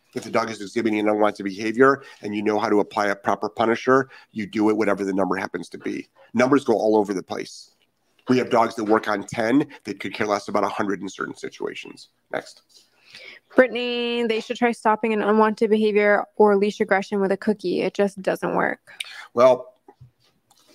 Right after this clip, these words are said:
Speaker 1: I have yet to see any video of it working, and I would like to think of the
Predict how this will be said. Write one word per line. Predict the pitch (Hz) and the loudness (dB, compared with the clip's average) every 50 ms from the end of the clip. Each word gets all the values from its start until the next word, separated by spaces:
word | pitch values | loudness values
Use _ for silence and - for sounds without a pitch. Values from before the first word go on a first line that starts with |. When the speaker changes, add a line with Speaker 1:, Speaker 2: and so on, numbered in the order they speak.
| _ _ _ _ _ _ _ _ _ _ _ _ _ _ _ _ _ _ _ - | _ _ _ _ _ _ _ _ _ _ _ _ _ _ _ _ _ _ _ -2
Speaker 1:
I | 120 123 131 | 0 2 2
have | 135 127 113 | 2 2 2
yet | 120 123 123 - | 2 2 0 -2
to | - | -6
see | - - - 120 | -14 -8 -4 -2
any | 117 107 101 | -2 -2 -2
video | 92 95 104 101 104 104 104 117 117 117 113 - | -4 -4 -4 -4 -2 0 0 0 -2 -2 -6 -8
of | - - 104 | -8 -6 -4
it | 110 | 0
working, | 92 104 113 127 123 151 156 170 156 131 _ _ - - - _ - | 2 2 2 0 0 -4 -6 -6 -8 -8 _ _ -20 -20 -16 _ -4
and | 127 113 | -2 0
I | 110 | 2
would | 101 104 98 | 2 2 0
like | 104 113 110 - | 0 -4 -6 -6
to | 113 | -8
think | 101 - 123 117 120 117 117 | -6 -4 -2 -2 0 0 -2
of | 98 92 | -4 -2
the | 104 104 98 98 95 95 | -4 -4 -4 -4 -6 -8